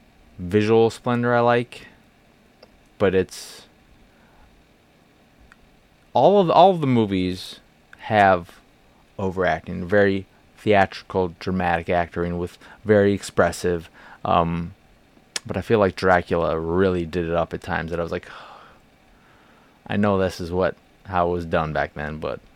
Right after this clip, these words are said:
sometimes it's just a bit much. Um, Wolfman, all the performances I really liked, but there just, there's something about it that wasn't missing, and maybe I have to rewatch it,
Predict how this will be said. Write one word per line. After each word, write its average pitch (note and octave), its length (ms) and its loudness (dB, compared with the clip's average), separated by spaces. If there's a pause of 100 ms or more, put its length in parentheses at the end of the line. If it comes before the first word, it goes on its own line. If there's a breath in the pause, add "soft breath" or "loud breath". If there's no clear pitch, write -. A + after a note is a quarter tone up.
(680 soft breath)
sometimes E2 520 -6
it's D#2 100 -12
just D#2+ 160 -10
a D2+ 40 -12
bit D2 160 -6
much. - 420 -14 (100)
Um, A#1 460 -12 (1120)
Wolfman, D3 800 4 (2000)
all G#2+ 100 -8
the C#3 100 -2
performances B2 600 -2
I C3+ 80 2
really C#3 220 0
liked, D3 400 -4
but - 180 -8
there B2+ 140 -4
just, D3+ 220 -8
there's D#3+ 200 2
something A3+ 360 0
about A#2+ 260 4
it A2+ 40 2
that G#2+ 140 4
wasn't G#2 260 0
missing, E2+ 360 -8 (300 loud breath)
and A2+ 140 -2
maybe C#3+ 200 2
I A#2+ 40 4
have G#2 140 0
to G2+ 60 -4
rewatch F2 500 -2
it, - 120 -12